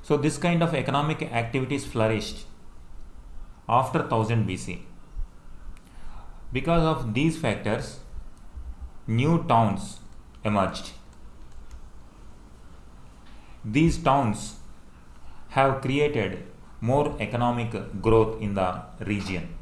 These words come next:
So they became economic growth engines. They became growth ec-, growth engines, and they brought more taxation.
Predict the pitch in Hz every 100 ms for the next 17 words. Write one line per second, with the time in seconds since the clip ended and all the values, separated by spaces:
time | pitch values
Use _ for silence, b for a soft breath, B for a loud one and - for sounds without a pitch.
0 | - - - - B B B - 127 113
1 | 117 120 135 131 104 104 - - - -
2 | - 110 135 135 127 104 - 117 117 107
3 | 90 87 87 - - - - - - -
4 | - - - - - - - - - -
5 | - - - - - - - - - -
6 | - - - - - - - - - -
7 | - B B B B - 143 139 143 143
8 | 107 123 - 113 - - - - 127 131
9 | 117 110 123 104 - - - - - -
10 | - - - B B B 123 131 117 117
11 | 117 127 127 110 117 - 95 - 113 98
12 | -